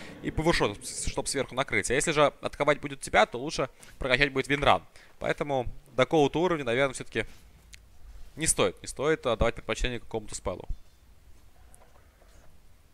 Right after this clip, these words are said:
Бегает Шарки с сапогом. Так, ну вот и Фридом пошёл под смоком. Такая очень интересная вылазка, на самом деле. Поднимает себе ещё одного, э, суммона. Кстати, это у нас не видел Сэн Кинг. Значит, Вайпер не видел тоже. Инфы у него не было, и можно в спину на Вайпера выходить.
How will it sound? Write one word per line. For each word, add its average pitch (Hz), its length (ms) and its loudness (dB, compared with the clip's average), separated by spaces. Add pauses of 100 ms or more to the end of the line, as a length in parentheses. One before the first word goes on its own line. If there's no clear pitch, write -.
(800)
Бегает 98 200 -8
Шарки 190 300 0 (160)
с - 60 -10
сапогом. 180 400 -4 (1300)
Так, - 140 -4
ну 165 60 4
вот 196 100 4
и 226 40 6
Фридом 151 340 8
пошёл 123 280 4
под 131 200 4
смоком. 214 380 4
Такая 127 200 2
очень 123 160 2
интересная 127 380 2
вылазка, 190 340 2
на 160 80 2
самом 127 220 2
деле. 110 160 0
Поднимает 120 500 4
себе 117 180 -4
ещё 117 200 2
одного, 101 340 0 (400)
э, 107 580 6
суммона. 107 1080 -2
Кстати, 147 220 0
это 127 340 8
у - 20 6
нас 110 220 0
не 120 80 -4
видел 110 200 -4
Сэн 104 200 -2
Кинг. 160 320 -6
Значит, - 320 2
Вайпер 139 260 2
не 135 80 -8
видел 123 240 -4
тоже. 104 360 0
Инфы 95 180 -8
у 98 60 -4
него 95 180 -8
не 127 160 0
было, 214 160 2
и 143 40 0
можно 135 220 -2
в 147 60 -10
спину 143 180 -12
на 127 80 0
Вайпера 117 260 0
выходить. 135 400 0